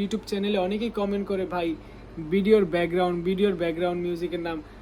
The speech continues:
আসলে আমি যেই ভিডিওর ব্যাকগ্রাউন্ড, আহ, মানে মিউজিকগুলো নিয়ে কাজ করি, আসলে এটা না আমি CapCut থেকে হচ্ছে লিখি যে, আহ, স্যাড মিউজিক।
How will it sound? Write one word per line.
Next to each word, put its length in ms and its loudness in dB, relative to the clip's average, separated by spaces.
আসলে 260 -4
আমি 180 0
যেই 200 4
ভিডিওর 340 2
ব্যাকগ্রাউন্ড, 640 2
আহ, 540 0
মানে 220 -2
মিউজিকগুলো 880 2
নিয়ে 180 -2
কাজ 280 -2
করি, 240 0
আসলে 340 -2
এটা 260 2
না 260 2
আমি 180 0
CapCut 380 2
থেকে 200 0
হচ্ছে 460 2
লিখি 420 0
যে, 360 -2
আহ, 260 -4
স্যাড 400 2
মিউজিক। 520 2